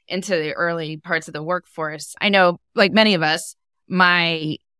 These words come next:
notions of my time shifted some when I became a parent for the first time, because all of a sudden you're just more accountable for your time. Just that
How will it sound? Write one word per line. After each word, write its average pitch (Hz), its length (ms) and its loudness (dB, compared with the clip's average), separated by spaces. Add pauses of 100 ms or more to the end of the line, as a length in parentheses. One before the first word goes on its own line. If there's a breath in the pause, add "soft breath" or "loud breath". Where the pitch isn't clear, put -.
(240)
notions 196 840 0
of 165 180 -6
my 165 160 -2
time 156 540 -4
shifted 160 640 -2
some 151 360 -6
when 190 140 -6
I 156 220 -10
became 226 560 -2
a 139 80 -6
parent 135 580 -10
for 170 120 -8
the 151 80 -12
first 151 360 -10
time, 139 300 -12
because 170 560 -4 (600)
all 415 140 4
of 539 80 0
a - 40 -4
sudden 480 180 2
you're 339 100 6
just 254 260 -4
more 220 400 2
accountable 165 720 -2
for - 140 -4
your 147 180 -2 (180)
time. 147 400 -16
Just - 240 -6
that 147 180 0